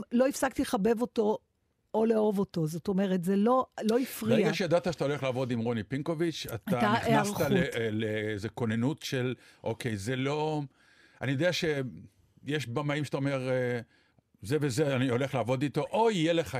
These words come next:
Speaker 2: כיף, הוא נחמד, הוא זורם וזה". רוני היה יכול להיות כיף לאנשים, ומצד שני גם היה יכול להיות... אה,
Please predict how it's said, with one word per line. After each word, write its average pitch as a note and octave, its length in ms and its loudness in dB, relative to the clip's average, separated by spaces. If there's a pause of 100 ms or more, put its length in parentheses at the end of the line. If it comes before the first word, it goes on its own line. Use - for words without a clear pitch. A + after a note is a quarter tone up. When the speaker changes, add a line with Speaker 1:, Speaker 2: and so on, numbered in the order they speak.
(120)
Speaker 2:
כיף, E3 500 2
הוא A#2+ 80 -2
נחמד, B2+ 480 -2
הוא B2 120 -2
זורם A2 380 -2
וזה". F2+ 180 -6 (460)
רוני F#3+ 380 2
היה D#3 200 0
יכול D3 220 -4
להיות A#2 200 -2
כיף F#3+ 300 -2
לאנשים, G3 560 -4 (280)
ומצד C3+ 280 -2
שני F3 300 -2
גם D#3+ 200 -2
היה E3 180 0
יכול D#3+ 220 -2
להיות... D#3+ 400 -2
אה, D#3 220 0